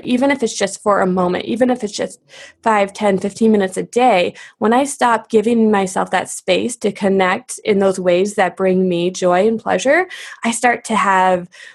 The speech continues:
more angst. I start to have more anxiety. I start to have more stress. I start to get more frustrated in life.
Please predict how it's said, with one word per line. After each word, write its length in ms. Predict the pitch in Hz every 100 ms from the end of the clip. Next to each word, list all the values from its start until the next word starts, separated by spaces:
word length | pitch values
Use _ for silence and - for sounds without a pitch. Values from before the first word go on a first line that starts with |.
| -
more 280 | 196 196 - -
angst. 400 | 208 185 - -
I 80 | 185
start 200 | 202 185
to 60 |
have 120 | 185
more 160 | 190 185
anxiety. 560 | 185 180 202 202 196 180
I 80 | 180
start 200 | 196 185
to 60 |
have 100 | 190
more 120 | 196
stress. 580 | 185 - - 220 202 -
I 100 | 202
start 200 | 185 190
to 60 | 196
get 200 | 196 196
more 180 | 190 190
frustrated 800 | 185 262 254 - 208 196 185 175
in 220 | 180 175
life. 340 | 170 165 214